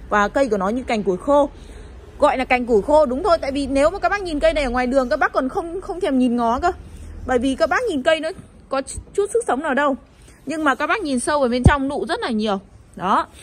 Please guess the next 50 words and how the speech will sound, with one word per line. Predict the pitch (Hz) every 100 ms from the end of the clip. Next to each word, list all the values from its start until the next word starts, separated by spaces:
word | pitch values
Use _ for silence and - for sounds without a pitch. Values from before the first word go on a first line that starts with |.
| - -
Và | 226
thứ | 285
hai | 330 302
là | 254
các | -
bác | 254 370
vui | 339 285
lòng | 208
các | 233
bác | 294 294
bẻ | 214 156
cho | 156
em | 254 240
này. | 254 - - - - - - - -
Các |
bác | 294
nhìn | 330 269
thấy | 233
chưa? | 285 285 - -
Cành | - 254 214
cây | 277 269
là | 226
cành | 214 208
cây | 269
tươi. | - 302 285 - - -
Tức | 339 359
là | 147 -
cây | 277
vẫn | 240 247 302 - -
có | 214 247
chất | 466 -
dinh | 302 285
dưỡng, | 208 233
vẫn | 262
đang | 302 302
sống, | 294 233 233 -
rất | 370
là | 381
bình | 214 208
thường, | 247 214
chứ | 247 262
không | 302
phải | 285 185
là | 170
như | 208 240
cành | 233 185
củi | 185
khô | - 247
đâu | 247
ạ. | 240